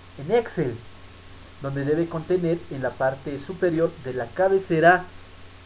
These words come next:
el nombre, el nif, el nu-, el número de cuenta, el nombre de la cuenta, y en la parte del cuerpo debe estar detallado la fecha,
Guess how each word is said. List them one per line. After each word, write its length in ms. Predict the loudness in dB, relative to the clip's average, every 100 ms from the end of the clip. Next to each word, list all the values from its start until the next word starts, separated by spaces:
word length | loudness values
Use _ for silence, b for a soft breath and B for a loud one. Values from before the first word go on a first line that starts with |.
| -14 -2
el 300 | 0 0 0
nombre, 560 | 0 2 4 4 2 -2
el 280 | -2 0 0
nif, 320 | 0 0 -2 -8 -18 -20 -18 -16 -16 -16 -18 -18 -18 -18 -20 -20 -20 -20 -20 -20 -20 -20 -20 -14 -8
el 220 | -8 -6
nu-, 120 | -8 -10 -12 -18 -18 -18 -14
el 140 | -10 -4
número 340 | 4 6 6
de 140 | 4
cuenta, 680 | 4 2 2 4 6 6 4 -4 -18 -20 -18 -18 -16 -16 -18 -18 -16
el 160 | -10
nombre 380 | -2 -2 0 -2
de 100 | 0
la 160 | 4 4
cuenta, 540 | 2 0 2 0 0 -8 -20 -20 -20 -20 -20 -20 -20 -18 -10
y 60 | -2
en 100 | 0
la 140 | 4
parte 340 | 6 6 4
del 140 | 0 2
cuerpo 320 | 0 0 0
debe 160 | 0 -2
estar 240 | 0 0 0 -10
detallado 600 | -4 0 4 4 4 4
la 100 | 2
fecha, 800 | 2 4 4 4 4 6 4